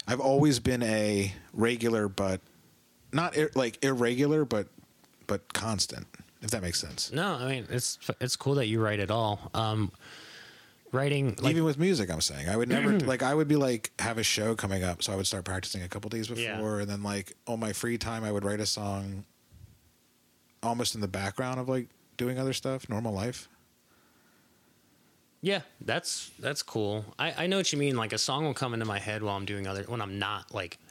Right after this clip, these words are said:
Speaker 2: actively working on music. And it seems to be like, "Oh, wow, like, if I was writing a song right now, this would be a really fun, interesting idea."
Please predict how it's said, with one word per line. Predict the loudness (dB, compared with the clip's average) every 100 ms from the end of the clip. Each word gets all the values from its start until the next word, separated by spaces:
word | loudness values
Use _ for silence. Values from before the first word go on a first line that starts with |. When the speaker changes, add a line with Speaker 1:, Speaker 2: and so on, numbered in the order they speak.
| -8
Speaker 2:
actively | -8 -6 -6 -6
working | -6 -6 -6 -6
on | -6
music. | -8 -8 -10 -12 -18 -20 -20 -20 -20 -8
And | -4
it |
seems | 0 0 0
to |
be | 0
like, | 0 2
"Oh, | 2 4
wow, | 4 2 2
like, | 2 0 2
if | 2 2 -4
I | -2 0
was | 2 2
writing | 2 0 0 0
a |
song | 0 0 2
right | 2
now, | 2 2
this | 2 2 2
would | 0
be | -2 -2 -10 -20 -20 _ -20 _ _ _ _ -20 -16 -8
a |
really | -4 -4 -4 -6 -12 -20 -16
fun, | -10 -4 -4 -4 -6
interesting | -6 -4 -4 -4 -6
idea." | -6 -4 -4 -4